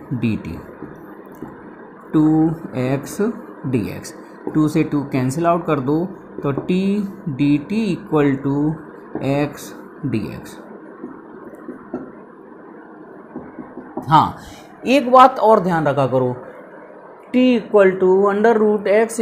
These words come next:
स्क्वायर माइनस वन यहाँ पर भी है, यहाँ पर भी है। तो कॉपी चेक करने वाले सर जी आपका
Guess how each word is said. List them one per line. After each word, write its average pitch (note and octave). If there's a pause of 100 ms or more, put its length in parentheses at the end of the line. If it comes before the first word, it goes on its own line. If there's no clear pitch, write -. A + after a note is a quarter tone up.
स्क्वायर G3+
माइनस F#3+
वन F#3
यहाँ E3+
पर F3+
भी F3+
है, F3+
यहाँ E3
पर F#3
भी F3
है। F3+
तो F3+
कॉपी G3
चेक F#3+
करने E3
वाले D#3
सर D3+
जी D3+
आपका C#3